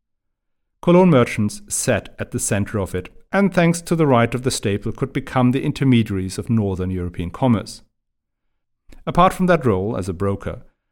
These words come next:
they also brought in products from the surrounding areas. There was the steel produced in the Sauerland and the Westerwald they brought up for either further distribution or to be turned into swords and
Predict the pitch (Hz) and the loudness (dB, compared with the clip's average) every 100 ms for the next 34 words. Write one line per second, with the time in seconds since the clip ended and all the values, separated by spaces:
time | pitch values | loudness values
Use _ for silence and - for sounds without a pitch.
0 | _ - 139 185 185 156 117 104 - 117 | _ 0 4 4 4 2 4 2 2 -2
1 | - 92 87 - 98 98 - 104 90 98 | 0 -4 -4 -8 -6 -6 -4 -4 -2 0
2 | 127 117 - - - _ _ _ _ 98 | 2 2 0 -12 -20 _ _ _ _ -8
3 | 87 90 92 104 - 120 113 113 107 113 | -6 -6 -8 -8 -6 0 2 4 2 2
4 | 113 113 117 113 110 113 117 117 117 117 | 0 0 0 0 2 4 6 4 4 2
5 | 117 117 147 - 139 135 139 - _ _ | 2 2 0 2 4 4 0 -8 _ _
6 | _ - 175 135 123 127 - 98 - - | _ -2 0 2 2 2 -2 -6 -6 -8
7 | - 101 98 95 123 117 113 107 - 120 | -8 -6 -6 -2 0 2 2 -2 -4 -2
8 | 190 - 165 165 175 170 170 160 170 175 | 0 2 0 -2 0 2 2 0 -4 0
9 | - 101 98 110 120 - 113 101 113 | 0 0 -2 -4 -4 -2 -2 -2 -6